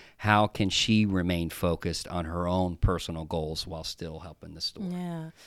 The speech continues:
Speaker 2: So kinda time management and
Speaker 1: Yeah.
Speaker 2: focus all in one. So, you know, I think it's really important because I, when I was a manager, I was highly requested. I mean, there were times when I couldn't even
Speaker 1: Mm-hmm.
Speaker 2: take a lunch because, it, which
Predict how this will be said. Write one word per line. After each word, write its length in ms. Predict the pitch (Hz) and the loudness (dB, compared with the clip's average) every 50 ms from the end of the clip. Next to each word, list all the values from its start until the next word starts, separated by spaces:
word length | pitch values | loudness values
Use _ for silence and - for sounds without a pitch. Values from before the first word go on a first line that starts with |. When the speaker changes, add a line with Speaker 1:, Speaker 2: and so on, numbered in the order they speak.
| - _ | -20 _
Speaker 2:
So 140 | - - 208 | -8 -6 0
kinda 240 | - 214 202 180 165 | 2 2 2 2 0
time 420 | - - 202 208 214 214 202 190 | 0 0 2 2 2 4 2 2
management 760 | 185 196 190 190 190 190 180 - 170 175 175 175 170 170 170 208 | 2 2 2 2 0 -2 -2 -4 -4 -2 0 0 -2 -2 -4 -6
and 140 | 190 156 143 139 | -4 -4 -4 -4
Speaker 1:
Yeah. 60 | - | -4
Speaker 2:
focus 560 | - 180 175 170 101 - 175 170 165 - - | -2 -4 -2 -2 -2 -2 -2 -2 -2 -2 -2
all 200 | 180 165 170 165 | -2 0 0 0
in 140 | 156 156 160 | -2 -2 -2
one. 400 | 160 160 156 156 156 151 147 151 - | -4 -4 -4 -4 -4 -6 -6 -8 -8
So, 500 | - - - - 180 165 165 165 180 - - - - - - - - - - | -8 -8 -6 -4 -2 -2 -2 -2 -4 -6 -12 -18 -20 -20 -20 -20 -18 -2 0
you 100 | 262 247 | 4 4
know, 100 | 247 247 | 4 4
I 180 | 247 - 233 | 4 2 0
think 280 | 226 - 277 262 240 - | 2 2 0 0 0 0
it's 160 | 233 - - | -2 0 2
really 240 | 226 220 214 208 202 | 2 2 4 2 2
important 540 | 185 170 - - 190 190 180 - 190 190 190 | 0 -2 -2 0 0 0 2 0 -4 -2 -2
because 360 | 202 180 - 190 185 170 - | -2 0 0 0 0 -2 -4
I, 180 | - - - 330 - - - | -6 -8 -8 -8 -10 -12 -10
when 200 | - 190 185 180 | -6 -4 -2 0
I 120 | 185 190 202 | 2 2 2
was 160 | 202 190 - | 2 2 2
a 20 | |
manager, 600 | 196 180 170 165 165 165 165 165 - 165 170 - - - - - - - - | 0 0 0 0 -2 -4 -4 -6 -6 -6 -6 -8 -8 -12 -18 -20 -20 -6 -2
I 60 | 180 | 0
was 140 | 175 180 170 - | 2 2 2 0
highly 600 | - - - - 214 220 226 233 233 208 190 180 | -4 -6 0 2 4 6 6 6 4 4 2 2
requested. 680 | 170 175 165 - 185 175 170 - - - 180 - 196 - | 0 -2 0 0 0 0 0 0 -4 -4 -6 -6 -8 -6
I 60 | - 190 | -2 0
mean, 200 | 180 180 175 180 | 0 0 2 2
there 120 | 190 190 | 2 2
were 80 | 196 190 | 2 0
times 400 | - 190 185 180 180 180 160 - | 0 0 0 0 0 -2 -4 -4
when 100 | 190 180 | -4 -4
I 40 | |
couldn't 160 | 175 180 185 190 | -2 -2 -2 0
even 120 | 185 170 | 0 0
Speaker 1:
Mm-hmm. 40 | 175 | 0
Speaker 2:
take 140 | 180 170 170 | -2 -2 -2
a 40 | |
lunch 400 | 165 165 165 165 165 143 - - | -2 0 -2 -2 -2 -4 -6 -6
because, 300 | - 165 156 - 180 165 | -6 -6 -4 -4 -4 -4
it, 200 | 190 - 285 262 | -4 -6 -8 -6
which 220 | 294 311 - - | -6 -4 -4 -4